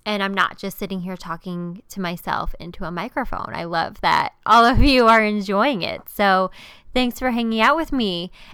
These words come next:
And I'm definitely gonna be back next week. So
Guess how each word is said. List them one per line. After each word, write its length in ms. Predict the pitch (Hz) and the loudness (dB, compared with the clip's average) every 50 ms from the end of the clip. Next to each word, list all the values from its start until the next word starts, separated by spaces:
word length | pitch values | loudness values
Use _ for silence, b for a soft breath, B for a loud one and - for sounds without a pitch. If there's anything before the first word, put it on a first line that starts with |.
| B B - | B B -4
And 500 | 233 226 214 202 208 208 202 202 202 196 - - - - | -2 0 2 4 4 4 2 0 -2 -6 -10 -12 -10 -6
I'm 180 | 214 208 202 190 | -4 -4 -2 0
definitely 540 | 180 202 190 185 - 233 233 226 240 240 | 2 2 0 0 0 -6 -8 -8 -8 -8
gonna 160 | 220 226 214 208 | -8 -10 -10 -8
be 480 | 220 214 202 196 196 202 233 240 - - _ _ - | -8 -8 -6 -6 -6 -6 -8 -10 -12 -18 _ _ -18
back 480 | 185 196 - - 180 165 156 - - | -18 -12 -4 -2 0 0 0 -2 -6
next 320 | 208 214 247 - - - 226 | -8 -8 -8 -8 -10 -14 -12
week. 240 | - - - - - | -12 -12 -12 -14 -12
So 420 | - - 214 202 202 202 196 196 | -6 -2 0 2 2 2 0 -2